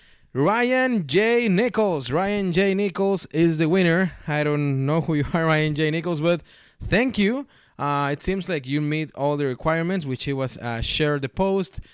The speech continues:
tag two friends, and give us a like on our Facebook page. So Ryan J Nichols, once again, is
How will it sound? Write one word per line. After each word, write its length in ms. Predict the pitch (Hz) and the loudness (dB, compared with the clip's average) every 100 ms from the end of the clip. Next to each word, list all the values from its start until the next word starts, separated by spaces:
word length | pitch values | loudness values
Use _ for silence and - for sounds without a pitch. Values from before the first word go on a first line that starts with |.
| _ _ | _ _
tag 300 | - 151 147 | -2 -2 -2
two 100 | 147 | -4
friends, 560 | 131 190 180 185 - - - - - - | -4 -4 -4 -4 -8 -10 -16 -18 -16 -10
and 320 | 127 131 127 | -6 -6 -2
give 140 | 147 | -2
us 140 | 147 139 | -2 -4
a 40 | |
like 160 | 139 139 | -6 -6
on 80 | 139 | -6
our 60 | |
Facebook 440 | 123 175 175 180 - | -4 -4 -2 -6 -6
page. 180 | 185 | -6
So 160 | - 156 | -4 -2
Ryan 580 | 135 160 185 202 196 147 | 0 0 0 0 -2 -2
J 400 | 143 160 170 160 | 0 2 0 -2
Nichols, 600 | 139 180 147 143 180 - | -4 -4 -4 -4 -4 -6
once 300 | 123 127 - | -6 -8 -10
again, 300 | 123 135 139 | -6 -4 -4
is 160 | 131 | -6